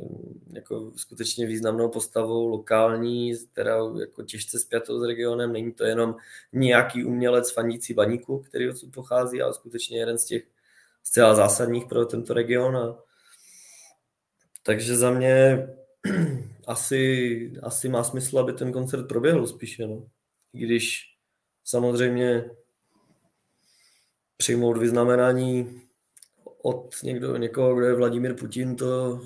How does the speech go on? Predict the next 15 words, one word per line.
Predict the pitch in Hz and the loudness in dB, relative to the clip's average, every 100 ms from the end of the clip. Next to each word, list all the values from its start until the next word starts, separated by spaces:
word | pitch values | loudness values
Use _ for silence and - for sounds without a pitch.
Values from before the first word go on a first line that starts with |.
| - _ | -18 _
je | 135 123 127 123 123 - _ _ _ _ _ - - - - _ _ _ _ | -4 4 6 4 2 -8 _ _ _ _ _ -20 -20 -20 -20 _ _ _ _
za | 131 120 | -4 0
mě | 120 127 127 123 - - _ - 135 | 2 4 4 2 -2 -14 _ -16 -12
jako | 127 131 - 127 123 - - _ _ - | -10 -8 -2 0 0 -4 -20 _ _ -6
velmi, | 131 127 123 120 - _ _ _ - | -2 -2 -2 -4 -10 _ _ _ -2
přinejmenším | - 175 156 147 135 139 | 4 8 8 6 2 2
velmi | 135 135 | 2 2
problematické, | 123 127 127 123 120 - 135 123 | 0 0 2 0 -4 -6 2 4
ale | 123 123 | 4 0
spíš, | - 120 - - - - - - - - - - - - - - _ | -4 -8 -8 -12 -20 -20 -18 -18 -18 -16 -16 -18 -20 -20 -20 -20 _
spíš | - - 135 | -6 0 2
proti | 127 127 120 | 4 4 6
nějakým, | 113 120 131 127 | 4 4 2 2
nějakým | 117 104 127 | 2 2 2
zásadám | 117 - 139 113 101 101 | 2 2 2 2 2 0